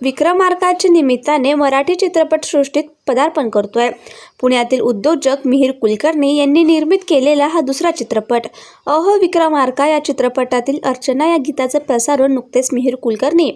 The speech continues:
यांच्या बिबेवाडी येथील ग्रॅव्हिटी जिम येथे करण्यात आले. यावेळी देव गिल आणि चित्रपटाचे सहनिर्माते अश्विनी कुमार मिश्रा उपस्थित होते. अभिनेता देवगिरी यांच्या पत्नी आरती देवेंदर गिल या देखील चित्रपटाच्या सहनिर्मात्या आहेत.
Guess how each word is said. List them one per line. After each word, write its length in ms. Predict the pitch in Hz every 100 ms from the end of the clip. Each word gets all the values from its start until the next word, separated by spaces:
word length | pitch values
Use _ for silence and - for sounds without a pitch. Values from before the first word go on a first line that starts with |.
| -
यांच्या 420 | 254 220 208 254 330 - - _ 277
बिबेवाडी 580 | 277 262 403 427 403
येथील 420 | 381 370 294 254 285
ग्रॅव्हिटी 560 | 254 285 285 330 415
जिम 200 | 403 330
येथे 180 | 269 294
करण्यात 400 | 330 269 320 320
आले. 220 | 208 233 254 - _ 233
यावेळी 440 | 220 214 220 226
देव 280 | 233 226 233
गिल 260 | 208 294 294 -
आणि 180 | 247
चित्रपटाचे 720 | 269 269 285 349 381 381 381 392
सहनिर्माते 840 | 349 320 269 240 262 320 254 262 - - - -
अश्विनी 440 | 294 349 370 403
कुमार 360 | 403 277 262 262
मिश्रा 360 | 240 - 269
उपस्थित 400 | 294 277 349 285 262
होते. 400 | 214 247 247 - _ _ - - -
अभिनेता 560 | 302 370 415 427 440
देवगिरी 540 | 427 339 320 311 330 349
यांच्या 300 | 311 269 294
पत्नी 440 | 294 254 262 285 -
आरती 560 | 247 233 240 254 302 - - _ _ 262
देवेंदर 520 | 247 247 277 277 294
गिल 300 | 240 320 277
या 160 | 247
देखील 280 | 226 233 294
चित्रपटाच्या 760 | 294 285 285 320 370 330 311 349
सहनिर्मात्या 720 | 349 302 311 320 254 233 208
आहेत. 260 | 214 254